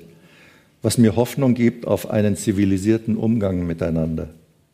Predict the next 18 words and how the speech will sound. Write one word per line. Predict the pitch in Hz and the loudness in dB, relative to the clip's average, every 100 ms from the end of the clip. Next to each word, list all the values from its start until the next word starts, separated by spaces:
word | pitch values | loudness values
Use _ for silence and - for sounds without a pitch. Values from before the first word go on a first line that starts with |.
| _ _ _ _ _ _ _ _ _ _ _ _ _ _ _ _ _ _ _ _ _ _ - | _ _ _ _ _ _ _ _ _ _ _ _ _ _ _ _ _ _ _ _ _ _ 0
Die | |
nächste | 101 131 - 165 | 2 2 2 0
Frage, | - 101 98 98 | 2 2 4 2
und | 104 | 2
das | 107 | 2
ist | 117 110 - | 2 -2 0
für | 107 | 2
mich | 117 165 165 | 4 2 2
die | 123 | 2
interessanteste | 110 107 107 123 139 156 - 120 | 2 0 -2 0 0 -2 -2 -2
Frage | - 101 95 90 92 87 - - _ _ _ - | 2 2 2 0 -2 -4 -14 -20 _ _ _ -2
hier, | 104 95 92 92 - _ _ _ _ _ _ _ _ _ | 2 2 -2 -8 -20 _ _ _ _ _ _ _ _ _
lohnt | 101 104 107 135 143 - - | 2 4 6 2 -2 -10 -10
sich | - 107 107 - - _ _ | 0 0 0 -8 -20 _ _
ein | - 101 | -2 -2
Streit? | - 92 87 82 - - _ _ _ _ _ _ _ _ _ _ _ _ _ | -2 -2 -2 -2 -8 -20 _ _ _ _ _ _ _ _ _ _ _ _ _
Wenn | 107 104 | 0 2
ja, | 101 104 117 82 | 4 4 2 -2